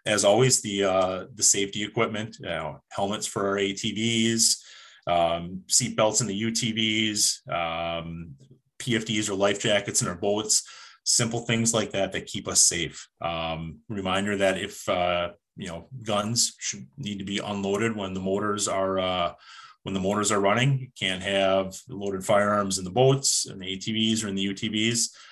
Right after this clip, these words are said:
Um, last thing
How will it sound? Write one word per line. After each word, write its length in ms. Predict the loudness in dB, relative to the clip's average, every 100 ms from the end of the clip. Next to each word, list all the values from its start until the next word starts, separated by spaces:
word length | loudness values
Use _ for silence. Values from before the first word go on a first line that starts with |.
| -20 -20 -20 -2
Um, 920 | 0 2 2 0 -2 -4 -6 -8 -8 -10 -14 _ _ _ _ _ _ -14 -14 _ _ _ _ _ _ _ _ _ _ _ _ _ _ _ _ _ _ 0 0 -12 _
last 280 | 4 4 4
thing 240 | 4 2